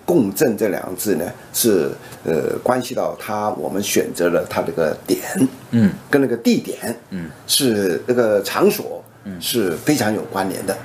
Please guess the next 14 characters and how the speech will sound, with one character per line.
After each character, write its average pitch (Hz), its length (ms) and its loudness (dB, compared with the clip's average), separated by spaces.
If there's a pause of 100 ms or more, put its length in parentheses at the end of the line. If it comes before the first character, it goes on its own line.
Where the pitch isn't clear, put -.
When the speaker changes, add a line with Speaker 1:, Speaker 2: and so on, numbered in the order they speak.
Speaker 2:
嗯。 98 220 0 (100)
Speaker 1:
因 185 80 6
为 196 80 8
你 131 220 2
的， 165 120 4 (500)
你 151 160 2
这 180 60 6
个 196 100 4
点， 113 460 -4 (440)
越 170 140 6
是 151 400 2
聚 180 180 -2
集 147 140 2
点， 127 360 2